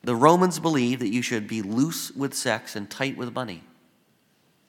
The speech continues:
Jesus taught his followers to be loose with money, to be generous, and to be tight with sex, to be faithful within marriage and chaste outside of it.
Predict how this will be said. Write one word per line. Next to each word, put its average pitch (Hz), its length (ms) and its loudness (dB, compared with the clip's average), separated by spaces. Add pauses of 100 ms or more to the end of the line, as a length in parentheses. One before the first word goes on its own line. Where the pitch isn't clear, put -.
(720)
Jesus 160 440 -2
taught 117 200 0
his 117 120 -6
followers 110 460 0
to 123 100 -8
be 110 140 -6
loose 139 380 -4
with - 120 -10
money, 113 320 -6
to 107 120 -12
be 104 100 -8
generous, 101 560 -8 (1300)
and 123 160 -2
to 123 60 -4
be 120 100 -4
tight 156 320 -4
with 135 160 -6
sex, - 440 -6
to - 60 -14
be 104 120 -10
faithful 127 600 -8
within 117 420 -8
marriage 101 520 -8 (280)
and 98 120 -14
chaste 104 380 -8
outside 104 420 -12
of 73 120 -16
it. 71 100 -20